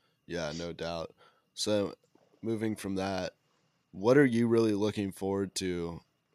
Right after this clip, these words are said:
next year and the rest of your college golf career at Gonzaga?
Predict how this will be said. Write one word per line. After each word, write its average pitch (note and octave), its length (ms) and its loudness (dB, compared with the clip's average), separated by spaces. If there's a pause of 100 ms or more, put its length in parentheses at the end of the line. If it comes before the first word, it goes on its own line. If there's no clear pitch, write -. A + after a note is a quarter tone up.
(180)
next G#2+ 400 0
year G#2 200 4
and F#2 140 -2
the F2+ 80 -4
rest F#2 360 -4
of F2 100 -6
your F2 260 -6 (140)
college F2+ 380 -4
golf E2+ 320 -6
career E2 300 -6
at E2 100 -10
Gonzaga? E2 680 -6